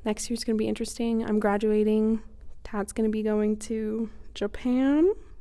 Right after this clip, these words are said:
Big things are happening. But what are you most excited for with the new living arrangement?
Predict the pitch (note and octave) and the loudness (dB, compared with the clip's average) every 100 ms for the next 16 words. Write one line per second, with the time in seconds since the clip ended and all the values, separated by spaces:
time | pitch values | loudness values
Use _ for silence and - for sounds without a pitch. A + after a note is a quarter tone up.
0 | - - G#3+ - A3 A3 G#3+ C4+ C#4 E4 | -4 0 0 2 2 2 2 0 4 6
1 | F4 G4+ - - - - - - - A3+ | 6 4 0 -14 -14 -16 -16 -16 -4 -2
2 | G#3+ - A3+ A#3+ A#3+ A#3 A#3+ A3 - G3+ | -2 0 2 4 6 4 4 0 2 0
3 | G3 A#3+ - - - - C#4+ - B3 - | 2 -2 -4 -2 0 0 -2 -2 -2 -2
4 | - - - - - A#3 A#3+ A#3 A3+ B3 | -8 -16 -18 -18 -12 2 6 6 6 4
5 | B3+ A#3 - - - - D#4+ | 2 0 -2 -2 -2 -2 -2